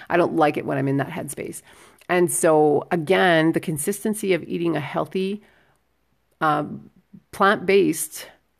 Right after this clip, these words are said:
v-, variety, large variety of breakfast food is going to help us to be, we're gonna, our, because it, it maintains our blood sugar so much better, it's going to keep our moods from jumping all over. We're not gonna be as,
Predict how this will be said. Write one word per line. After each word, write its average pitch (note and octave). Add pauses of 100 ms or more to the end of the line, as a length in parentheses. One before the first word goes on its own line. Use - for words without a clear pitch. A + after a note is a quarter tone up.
(400)
v-, D#3+
variety, E3
large F3
variety D3
of C#3+ (220)
breakfast F3+
food G3+ (580)
is E3
going E3
to F#3
help D#3+
us D3+
to -
be, C#3+
we're D#3+
gonna, F3 (120)
our, F3+ (420)
because A#3
it, D#4 (300)
it - (160)
maintains F3+
our E3
blood C#3
sugar A3
so A#3
much A#3
better, D4 (1300)
it's G3
going A#3
to G#3
keep B3
our G3
moods F3
from D3+
jumping D#3
all C#3
over. C3+
We're C3+
not E3+
gonna G3
be F3
as, D3+